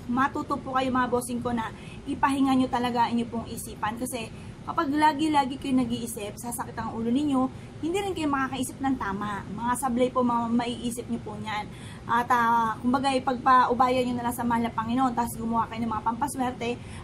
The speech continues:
At kung ang problema nyo ay pera, ay didagdagan ng sipag at tiyaga. Ngayon po, mga bossing, kailangan magkaroon kayo ng ganito na, na, ah, magnet, dahil ito po yung makakatulong po sa atin upang sa ganon, kung ano man yung mga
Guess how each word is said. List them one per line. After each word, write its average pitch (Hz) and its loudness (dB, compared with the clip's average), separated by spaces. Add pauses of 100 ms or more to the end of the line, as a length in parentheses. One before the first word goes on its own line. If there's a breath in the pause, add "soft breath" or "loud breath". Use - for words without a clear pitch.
(100)
At 262 -2
kung 311 4
ang - -4
problema 254 2
nyo 254 2
ay 262 0
pera, 233 -2
ay 208 -8
didagdagan 262 2
ng 262 4
sipag 254 -4
at - -8
tiyaga. 220 0 (400 loud breath)
Ngayon 294 0
po, 320 2
mga 294 4
bossing, 254 2 (240)
kailangan 277 2
magkaroon 247 0
kayo 240 -2
ng 233 0
ganito 233 0
na, 208 -2 (380 loud breath)
na, 240 2 (1400)
ah, 233 0
magnet, 254 2
dahil 254 0
ito 262 -4
po 269 -4
yung 254 4
makakatulong 247 2
po 247 0
sa 262 0
atin 233 -6 (320 loud breath)
upang 294 2
sa 302 -4
ganon, 240 2 (240)
kung 262 0
ano 285 -2
man 285 -2
yung 269 2
mga 240 2